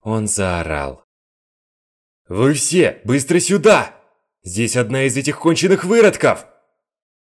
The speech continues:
Отзываясь на зов, около пяти его подчиненных вбежали на склад. Их должно быть больше,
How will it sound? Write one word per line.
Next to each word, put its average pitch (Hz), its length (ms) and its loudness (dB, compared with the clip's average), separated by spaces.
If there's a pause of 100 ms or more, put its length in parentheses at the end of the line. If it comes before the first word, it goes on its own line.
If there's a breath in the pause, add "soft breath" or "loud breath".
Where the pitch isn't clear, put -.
(400)
Отзываясь 101 640 -6
на 101 160 -6
зов, 113 340 -8
около 117 300 -8
пяти 120 280 -10
его 120 220 -4
подчиненных 120 580 -6
вбежали 117 400 -6
на 117 140 -4
склад. - 500 -6 (600)
Их 123 240 -4
должно 135 380 -4
быть 131 220 -12
больше, 87 500 -6